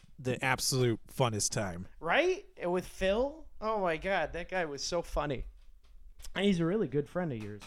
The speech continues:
Speaker 2: and just a good dude in general. I mean, I really, I enjoyed it. I enjoyed it so much. Predator. Th-, I, that's another one, honestly, that I, to this day, like, when you talked about, like,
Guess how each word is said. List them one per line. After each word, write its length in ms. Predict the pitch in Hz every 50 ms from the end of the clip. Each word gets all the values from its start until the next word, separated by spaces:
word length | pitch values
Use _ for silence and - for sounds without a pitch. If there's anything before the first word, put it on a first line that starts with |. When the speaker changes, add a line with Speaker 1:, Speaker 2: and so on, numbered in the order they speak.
| 123 131
Speaker 2:
and 160 | 147 151 151 139 - - - - - - - - - -
just 160 | - 220 -
a 80 | 262 214
good 320 | 156 - 175 208 190 151
dude 260 | - 165 190 214 202
in 140 | 175 160 151
general. 460 | 120 110 143 143 165 180 156 117 98
I 140 | 101 113 127
mean, 160 | 127 147 135
I 140 | 127 135 156 165
really, 460 | 156 151 156 151 147 135 117 107 98 _ _ _ - - - - - _ - - -
I 120 | 147 170
enjoyed 380 | 196 196 170 151 170 185 175 131
it. 140 | 104 98 - - -
I 140 | 120 127
enjoyed 460 | 139 147 147 139 120 131 127 123 117 113
it 120 | 104 -
so 220 | - - 127 123
much. 500 | 120 120 110 104 - - - - - - - - - - -
Predator. 320 | - 160 170 170 147 139 -
Th-, 240 | - - 160 -
I, 200 | - 190 202 202 190
that's 300 | - 190 220 247 - -
another 320 | 196 170 156 156 156 165 151
one, 160 | 131 113 110
honestly, 540 | 113 117 123 127 123 117 - - 113 104 101
that 180 | 98 107 107
I, 200 | 110 117 120 117 - - - - - _ - - - _ - - - - -
to 120 | - -
this 240 | 139 131 135 123 120
day, 240 | 117 131 127 127 120
like, 220 | 110 110 113 -
when 120 | 127 123 123
you 120 | 123 120
talked 320 | - - 120 117 117 - -
about, 260 | 113 120 117 110 110
like, 440 | 113 113 - 113 - - - -